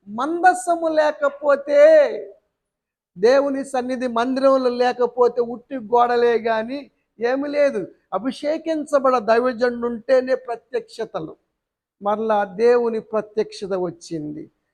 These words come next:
దేవుడు అంటాడు, ఆ మందిరము కన్నా ఇప్పుడు ఈ మందిరాన్ని నేను మహిమతో నింపుతాను అని అగ్గై ప్రవక్తతో చెప్పిన మాట మనకు తెలుసు.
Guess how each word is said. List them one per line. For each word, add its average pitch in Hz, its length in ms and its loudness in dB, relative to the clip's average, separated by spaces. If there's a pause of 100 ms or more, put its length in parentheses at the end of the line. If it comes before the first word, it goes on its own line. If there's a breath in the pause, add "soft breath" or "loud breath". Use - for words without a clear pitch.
(200)
దేవుడు 233 340 -2
అంటాడు, 214 640 -4 (400)
ఆ 196 280 2
మందిరము 247 600 -2
కన్నా 214 420 -4
ఇప్పుడు 226 400 -8
ఈ 226 80 -4
మందిరాన్ని 220 720 0
నేను 196 360 -4 (340)
మహిమతో 269 680 4
నింపుతాను 269 960 2
అని 220 420 0 (260 soft breath)
అగ్గై 214 340 -2
ప్రవక్తతో 214 760 -4
చెప్పిన 214 460 -6
మాట 202 400 -4
మనకు 196 340 -6
తెలుసు. 202 440 -6